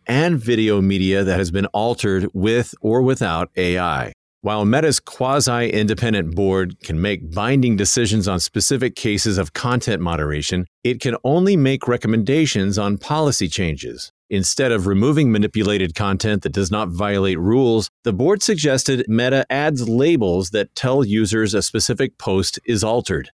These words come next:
The board cautioned about the growing prominence of deep fakes and other altered content, noting that non-A I altered content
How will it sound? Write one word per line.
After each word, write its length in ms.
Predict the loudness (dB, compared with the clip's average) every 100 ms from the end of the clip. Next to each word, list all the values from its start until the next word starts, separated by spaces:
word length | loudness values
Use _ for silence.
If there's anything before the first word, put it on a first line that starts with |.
| _ _ _ -8
The 80 | -2
board 280 | 0 0 0
cautioned 520 | -2 0 0 2 2
about 260 | 2 -2
the 100 | -4
growing 440 | -4 0 0 0 0
prominence 580 | -2 0 0 2 0 -2
of 220 | -4 -2
deep 260 | -2 -2
fakes 560 | -4 -2 0 0 -2 -2
and 180 | 0 0
other 300 | 0 0 0
altered 400 | 0 -2 -2 -4
content, 500 | -2 -2 0 0 0
noting 380 | 0 0 2 2
that 200 | 0 0
non-A 720 | 0 0 2 0 0 0 0
I 180 | 0 -2
altered 420 | 0 -2 0 -4
content 520 | -2 -2 0 0 -2